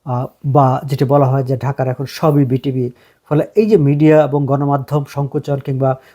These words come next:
মত প্রকাশের স্বাধীনতার এই যে বাধাগ্রস্ত একটা অবস্থা, সেটি নিয়ে আন্তর্জাতিক পরিমণ্ডল এমনিতেই, আহ, তুমুল সমালোচনা আছে। সেই জায়গায় আবার, মানে, শেখ হাসিনার বক্তৃতা প্রচার করা যাবে না, সরাসরি এরকম একটি কথা বললে সেটি,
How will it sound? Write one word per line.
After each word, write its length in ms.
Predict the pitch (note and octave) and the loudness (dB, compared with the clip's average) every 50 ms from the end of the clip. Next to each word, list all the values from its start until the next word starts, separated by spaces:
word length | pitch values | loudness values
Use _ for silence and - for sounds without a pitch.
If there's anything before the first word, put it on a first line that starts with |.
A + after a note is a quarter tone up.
| _ - D3+ | _ -2 0
মত 120 | D3+ D3 - | 0 0 0
প্রকাশের 460 | - C3+ C3+ - - C#3+ C3 - D3+ | -2 -2 -2 0 0 -2 -2 -2 -4
স্বাধীনতার 540 | C3 - - C3+ B2+ C3+ C#3 C#3+ - C#3 C#3+ | -6 -4 -4 -2 0 0 0 0 -2 -2 -4
এই 140 | - E3 E3 | -2 -2 -2
যে 100 | D#3 D#3 | 0 0
বাধাগ্রস্ত 680 | C3+ A#2 C3 C3 C3 C#3 D3 C#3+ C#3 D3 C#3 - - D3 | 0 2 2 2 2 0 0 0 0 -2 -2 -2 -4 -6
একটা 240 | C3 - - C#3 | -6 -4 -2 -2
অবস্থা, 360 | C3+ C#3 D3 - - C#3 C3+ C3 - - - - - - | 0 -2 -2 -4 -4 -4 -4 -4 -6 -12 -20 -20 -8 -4
সেটি 240 | - A3 G#3 G3+ | 0 2 4 4
নিয়ে 140 | F#3 F#3 F3+ | 4 6 4
আন্তর্জাতিক 640 | D3+ C3 D#3 - F3 D#3+ D3+ E3 D#3+ E3 E3+ E3 E3 | 4 2 0 0 0 2 2 2 2 2 0 0 0
পরিমণ্ডল 480 | - D#3 D3 D3 D3+ D#3 D#3 D#3 D#3 C#3+ | 0 -2 0 0 0 0 0 0 0 2
এমনিতেই, 500 | C#3 C#3 C#3+ D3 E3+ - - D3 C#3 C3+ - _ _ _ _ _ - | 2 0 0 -2 -2 0 2 2 2 2 -2 _ _ _ _ _ -4
আহ, 80 | C#3+ | -4
তুমুল 300 | C#3 - - A#3 G#3+ A3 | -2 2 2 2 2 2
সমালোচনা 600 | G3 - - C#3+ C3 B2 B2 A#2+ - B2 A#2 A#2 | -2 -2 -4 -2 -2 -2 -4 -4 -6 -8 -8 -8
আছে। 260 | A#2 A#2 - - D#3+ D#3+ - _ | -10 -12 -14 -18 -20 -20 -20 _
সেই 160 | - - F3+ | 0 2 2
জায়গায় 240 | F3 F3+ E3 E3+ E3 | 4 4 4 4 4
আবার, 240 | D#3+ D3+ D#3 D#3 D3+ D3+ - _ _ _ _ _ | 4 6 4 4 2 0 -4 _ _ _ _ _
মানে, 200 | - C3+ C#3+ C#3+ | -6 -4 -4 -4
শেখ 220 | C3+ - E3+ F3 D#3+ | -4 -2 -2 -2 -2
হাসিনার 320 | F3 D#3 - F3 E3+ D#3+ D3 | -2 -4 -2 0 0 0 2
বক্তৃতা 380 | C#3 C#3+ - - E3 D3+ D3+ | 0 0 -2 -2 -4 -2 -2
প্রচার 280 | C#3+ - C#3+ - D3+ C#3+ | -2 -2 -2 -2 -4 -4
করা 200 | - D3+ C#3+ C#3+ | -2 0 0 2
যাবে 240 | C3+ C#3+ C#3+ D3 C#3+ | 2 2 2 2 2
না, 100 | C#3+ C#3 | 0 -2
সরাসরি 460 | - - A3+ A3 G3+ - G3+ F#3 E3+ | -4 -4 -4 -4 -4 -2 -2 0 0
এরকম 220 | D#3 D#3 - E3 | 0 -2 -2 -4
একটি 180 | D#3 D3+ - - - | -4 -4 -6 -6 -8
কথা 180 | D3 - E3 | -6 -4 -2
বললে 260 | D3 D3 D3 C#3+ C#3+ | -2 0 0 0 0
সেটি, 340 | C#3 - D3+ C#3+ - C#3 C#3 | -2 -4 -4 -4 -2 -2 -2